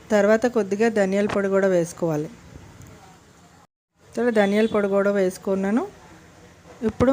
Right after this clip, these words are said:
మనకి తరి-, తగినంత కారం వేసుకోవాలి. ఇప్పుడు తగినంత కారం కూడా వేసుకున్న తర్వాత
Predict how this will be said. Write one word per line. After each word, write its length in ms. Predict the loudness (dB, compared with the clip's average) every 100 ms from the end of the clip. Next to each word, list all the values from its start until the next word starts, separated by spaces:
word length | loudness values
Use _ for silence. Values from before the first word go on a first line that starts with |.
| 4
మనకి 340 | 2 0 -6 -4
తరి-, 360 | 0 0 0 -4 -2
తగినంత 400 | 0 0 -2 -2 0
కారం 300 | 2 2 2
వేసుకోవాలి. 540 | 0 -2 -2 -2 -2 -6 -16 -20 -20 -20 -20 _ -20 -20 -20 -20 _ _ -20 -20 -20 -20 -20
ఇప్పుడు 220 | -6 -4 2
తగినంత 380 | 2 2 2 0 2
కారం 260 | 4 2 0
కూడా 160 | 0 0 0
వేసుకున్న 380 | -2 -4 -4 -2
తర్వాత 340 | 0 0 -2